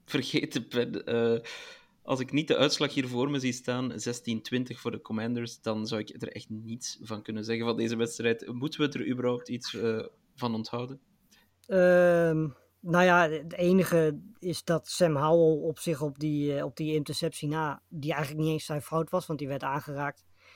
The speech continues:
Speaker 2: Eh, ik vond Sam Howell eigenlijk wel goed. Het was allemaal niet heel erg explosief, maar, eh, het was verder wel foutloos. En, eh, ja, ik denk voor een eerste wedstrijd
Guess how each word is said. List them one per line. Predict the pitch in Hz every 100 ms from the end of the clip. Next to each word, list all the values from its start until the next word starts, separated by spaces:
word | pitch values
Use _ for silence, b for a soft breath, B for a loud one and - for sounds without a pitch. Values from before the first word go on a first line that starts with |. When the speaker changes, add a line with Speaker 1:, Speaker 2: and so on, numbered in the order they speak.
| b b b
Speaker 2:
Eh, | - 147 147
ik | 196
vond | 180
Sam | 180 185
Howell | 165 175
eigenlijk | 165 160 165
wel | 151 156
goed. | 180 196
Het | -
was | 143 156
allemaal | 165 160 160
niet | 165
heel | 147 156
erg | 151
explosief, | 170 156 - 156 165 202 - _
maar, | 185 151 147 143 139
eh, | 147 143 143
het | 147
was | 160
verder | - 160 151
wel | 160
foutloos. | 156 160 160 160 156 151
En, | 170 156 147 143
eh, | 151 147 139 139 - 170 175
ja, | 151 135
ik | 143
denk | 151 139
voor | 160 156
een |
eerste | 156 156 -
wedstrijd | 147 151 - 143 139